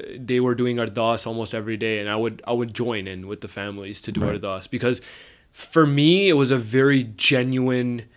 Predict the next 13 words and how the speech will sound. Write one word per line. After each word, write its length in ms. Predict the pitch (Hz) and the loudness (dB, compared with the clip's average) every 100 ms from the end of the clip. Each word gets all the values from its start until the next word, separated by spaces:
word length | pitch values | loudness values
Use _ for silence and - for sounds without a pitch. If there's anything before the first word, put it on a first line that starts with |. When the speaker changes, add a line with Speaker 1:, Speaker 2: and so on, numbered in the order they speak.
| _ _ 107 | _ _ -8
Speaker 1:
very, 480 | 113 147 165 165 | 2 4 6 6
very 340 | 151 143 143 135 | 6 6 6 4
loving 800 | 120 117 117 110 117 117 120 120 - | 2 2 2 0 -2 -4 -6 -6 -4
ardas. 640 | 120 104 113 113 110 - - | -4 -2 0 0 -2 -8 -6
And 300 | 127 120 120 - - | -4 -2 -4 -6 -4
it 60 | 147 | 2
was 200 | 139 131 | 2 4
like 160 | 131 | 0
the 80 | - | -2
family 460 | - 139 143 143 131 | -4 0 2 2 2
was, 480 | 123 113 98 - - | 0 0 -4 -10 -12
you 160 | - 123 | -8 -6
know, 360 | 117 113 110 | -4 -4 -6